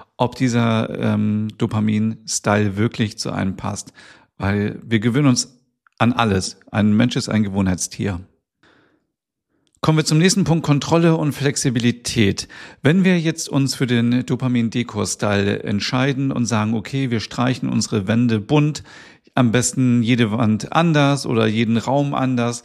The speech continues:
dann ist das am Anfang noch ganz schön, aber es ist sehr unflexibel. Und Flexibilität brauchen wir,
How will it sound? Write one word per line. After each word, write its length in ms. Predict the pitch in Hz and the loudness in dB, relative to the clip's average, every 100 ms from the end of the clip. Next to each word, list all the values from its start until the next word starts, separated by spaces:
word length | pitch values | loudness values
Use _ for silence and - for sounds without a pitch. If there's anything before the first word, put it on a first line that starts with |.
| - - - - | -18 -20 -20 -2
dann 220 | 127 117 | 0 2
ist 200 | - - | 0 0
das 380 | 147 - - - - _ - | 0 0 -6 -10 -18 _ -2
am 140 | 117 | 0
Anfang 420 | 131 131 131 123 - | 2 2 2 2 2
noch 200 | 117 - | -2 0
ganz 180 | 113 | -2
schön, 320 | - 151 165 165 | 2 2 2 0
aber 360 | - 120 127 | -2 0 0
es 140 | 120 - | -2 -6
ist 140 | 110 | -4
sehr 180 | 117 110 | -2 -2
unflexibel. 600 | 107 - 98 - 95 98 | -2 -4 -6 -4 -4 -4
Und 180 | - 107 | -2 -4
Flexibilität 760 | - 143 139 117 110 139 - | -4 -6 -6 -6 -6 -8 -10
brauchen 420 | - 127 123 131 | -2 -2 0 -2
wir, 200 | 120 117 | -2 -2